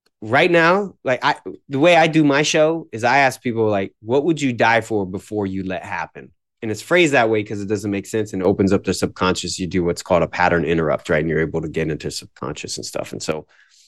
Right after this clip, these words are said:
I have to explain to them, like, "What is a scenario that you will, before it occur, like, you will die before you let it occur," right? And usually they give some vague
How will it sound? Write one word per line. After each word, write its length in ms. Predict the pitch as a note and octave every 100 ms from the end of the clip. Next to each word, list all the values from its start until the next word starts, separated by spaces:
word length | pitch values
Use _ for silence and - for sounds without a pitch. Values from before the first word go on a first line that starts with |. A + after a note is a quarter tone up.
| - - _ -
I 60 |
have 120 | C3+ B2+
to 80 |
explain 360 | A#2+ - C#3+ C#3+
to 80 | B2+
them, 200 | A2+ A2
like, 160 | G#2
"What 160 | G2 C#3+
is 140 | D#3+
a 80 | C3+
scenario 640 | B2 A#2+ A#2 B2 A#2+ A2 G#2
that 180 | G2+
you 180 | G#2 A2
will, 440 | A#2+ A#2 G#2+ G#2+ - G2+
before 640 | G2+ A2 - D#3 E3+ E3+ E3+ - _
it 180 | C3 C3
occur, 500 | A#2+ - D3+ A#2+ G#2 -
like, 260 | A2 G#2 - -
you 140 | D3+
will 160 | G#3 D3+
die 380 | D#3+ D3+ C#3
before 320 | B2 A2+ C#3 B2+
you 160 | A2+
let 240 | A2 A#2 A2+
it 180 | G#2+ _ -
occur," 500 | - - A2 D#2 - _ -
right? 320 | G#2 G#2 - -
And 320 | G#2 G2 F#2+ _ _ -
usually 260 | D#3 D#3
they 60 | C3
give 160 | B2
some 180 | A#2 G#2+
vague 340 | F#2+ G#2 G#2